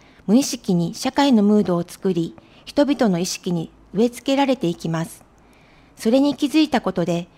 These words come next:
私たちの社会は少しずつ変わってきているように思います。このように、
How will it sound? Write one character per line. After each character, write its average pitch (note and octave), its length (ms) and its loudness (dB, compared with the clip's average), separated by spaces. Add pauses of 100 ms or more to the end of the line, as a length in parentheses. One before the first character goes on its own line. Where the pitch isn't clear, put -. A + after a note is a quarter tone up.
(220)
私 C4+ 300 0
た C4+ 120 -2
ち - 140 -4
の F3+ 80 0
社 F#3+ 140 -6
会 F3 260 -4
は E3 320 -4
少 - 240 0
し D4 80 -6
ず D#4+ 120 -4
つ - 140 -10
変 E3 140 -4
わ F#3+ 80 0
っ G#3 40 -4
て - 140 -6
き - 120 -12
て C4 180 2
い A3+ 40 2
る F#3+ 80 0
よ F3+ 120 2
う F3 60 2
に E3 100 -2
思 E3 160 -2
い E3+ 100 0
ま E3 200 -4
す。 - 180 -20 (640)
こ A3 120 0
の B3 120 4
よ C#4 180 4
う B3 60 4
に、 F3+ 240 -2